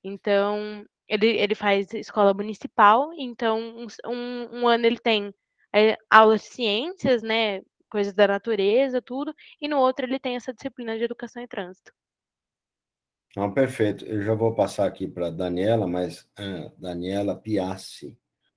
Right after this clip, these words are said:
Speaker 2: Mas antes eu queria, é, fazer uma, uma menção, que é o, o que me parece. Por que é que se, é, é, defende o fim do ensino de ciências naturais na escola?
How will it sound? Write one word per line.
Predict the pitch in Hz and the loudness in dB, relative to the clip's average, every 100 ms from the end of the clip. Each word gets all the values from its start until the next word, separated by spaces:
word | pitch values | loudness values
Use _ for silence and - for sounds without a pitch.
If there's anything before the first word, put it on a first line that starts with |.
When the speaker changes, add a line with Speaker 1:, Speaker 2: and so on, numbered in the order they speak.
| _ _ _ _ - | _ _ _ _ -6
Speaker 2:
Mas | 101 101 123 | -2 0 2
antes | 135 131 | 0 2
eu | 123 | -2
queria, | 120 135 127 - | 6 10 10 6
é, | 101 101 | -2 -2
fazer | - 113 85 101 113 | 2 2 2 2 0
uma, | 123 117 110 101 - | 2 0 -2 -2 -6
uma | - 101 | -8 -6
menção, | 107 117 95 - 80 - | -2 -2 -2 -8 -12 -14
que | - 90 | -12 -8
é | 98 98 90 - _ _ _ _ _ _ | -4 -6 -8 -14 _ _ _ _ _ _
o, | 76 - | -18 -16
o | - | -16
que | - 107 | -10 -4
me | 110 | -2
parece. | 113 101 78 - - _ _ _ _ _ _ _ _ _ _ _ _ _ _ | 2 2 0 -6 -16 _ _ _ _ _ _ _ _ _ _ _ _ _ _
Por | 120 123 | -2 0
que | - | 4
é | 170 | 4
que | 175 - 170 131 - 107 | 4 8 8 8 4 -4
se, | - - 127 120 101 90 87 _ _ - | -4 0 4 8 8 6 0 _ _ -12
é, | 95 95 92 90 - | -6 -4 -2 -2 -4
é, | 92 | -6
defende | 92 110 - 127 147 135 120 | 0 0 2 4 4 4 0
o | |
fim | 110 - 139 185 202 - _ _ _ _ _ _ _ - | -2 0 2 2 0 -12 _ _ _ _ _ _ _ -2
do | 117 | 4
ensino | 117 113 - 147 175 180 | 4 4 0 4 4 2
de | 156 127 | 0 0
ciências | 120 - 127 110 | -2 0 -2 0
naturais | 117 101 104 110 127 113 | 0 2 2 2 2 0
na | 127 | -2
escola? | 113 - 78 69 - | -4 -6 -6 -6 -10